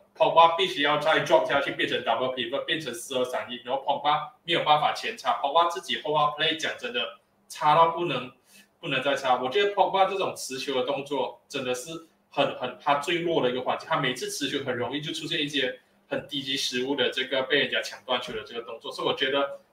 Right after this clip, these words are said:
放 Pogba 在中场，我觉得不是很适合啊。你把他放到边路上面的话，还好一点点，至少他在边路被抢断过后，还有一个 Luke Shaw 可以帮他擦屁股。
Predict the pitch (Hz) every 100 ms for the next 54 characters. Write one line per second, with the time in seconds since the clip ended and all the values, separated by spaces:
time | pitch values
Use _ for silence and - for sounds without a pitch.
0 | _ 208 196 156 147 156 160 - 127 120
1 | - - 139 127 123 120 - _ _ _
2 | _ 156 160 147 107 123 117 113 - -
3 | 123 151 165 165 - 127 127 139 131 123
4 | 139 - - _ 131 127 123 117 123 117
5 | 113 107 - 202 - - 139 180 - 139
6 | 151 165 170 - 127 135 127 - 147 135
7 | 127 117 120 139 135 127 - 135 123 -
8 | 110 104 - 117 - 123